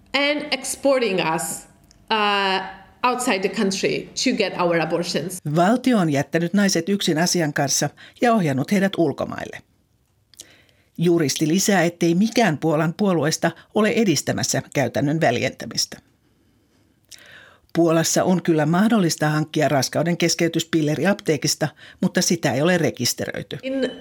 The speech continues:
Speaker 1: a majority of cases we do still have to resort to an organization abroad to help us get access to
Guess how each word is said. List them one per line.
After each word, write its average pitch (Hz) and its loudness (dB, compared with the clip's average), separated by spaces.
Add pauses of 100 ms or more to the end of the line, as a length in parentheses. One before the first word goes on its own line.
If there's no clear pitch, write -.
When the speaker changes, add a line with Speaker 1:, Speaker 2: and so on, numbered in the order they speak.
(840)
Speaker 1:
a 240 0
majority 262 2
of 233 0
cases 262 -2
we 226 -2
do 277 0
still 240 0
have 214 -2 (100)
to 311 0 (260)
resort 226 0
to 220 2
an 202 0
organization 185 0
abroad 180 0
to - -6
help 190 0
us 175 -2
get - -4
access 180 -6
to - -6